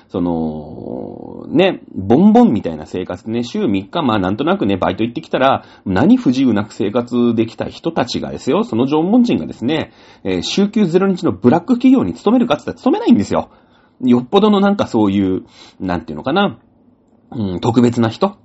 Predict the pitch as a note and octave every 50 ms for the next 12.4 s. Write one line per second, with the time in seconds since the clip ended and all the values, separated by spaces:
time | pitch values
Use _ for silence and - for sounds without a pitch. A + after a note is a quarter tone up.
0 | _ _ _ _ _ _ _ _ _ - G#2+ G#2+ G#2 G2 F2 D#2+ D#2 - - _
1 | _ _ _ - F3+ G#3+ G#3 F3 F3 F3 F3 - G#3 G3 A#2+ C3+ C3 E3+ F3+ F3+
2 | F3+ - A#3 A#3 G3+ C#3 B2+ D3+ D#3+ - - - - F#3+ A3+ D4 D#4+ - D4+ D4+
3 | D#4+ E4+ E4+ G4 F#4+ - _ _ _ _ _ _ _ _ - A2 A#2 A#2 A2+ A2
4 | G#2+ G#2 G2 F#2+ F#2 F2 F2 F2 D2+ C2+ C2 A#1 A#1 - - - - - - F2
5 | - - G#2+ F#2 E2+ E2+ F2 - - G#2+ G#2 - - F2 - - - F2 - -
6 | - - _ _ _ _ _ _ _ _ D#3 F#3+ A3 A#3 A#3 - _ _ _ _
7 | - F#2 F2 E2+ - - - A#2+ E3+ F3+ A#3+ A#3 B3 C4 A#3+ A3+ F3+ D3 C3 A#2+
8 | A2 A2 F#2 F2 - - - F#2 F#2 F2+ - - F#2 F2+ F2 F#2 G2+ G#2 - -
9 | C3+ - - _ - - E2 D#2+ E2 - - - - - - - - - _ _
10 | _ - _ _ - E3+ G3 G3 - - G2+ F#2+ F#2+ F#2 G2 F#2+ F#2 F#2 F2 F2
11 | F2+ E2 E2 - - - F2+ G#2+ A#2+ - F#3 G3 F#3 E3+ D#3+ - G#3 D3+ A#2 -
12 | - - _ - - - - -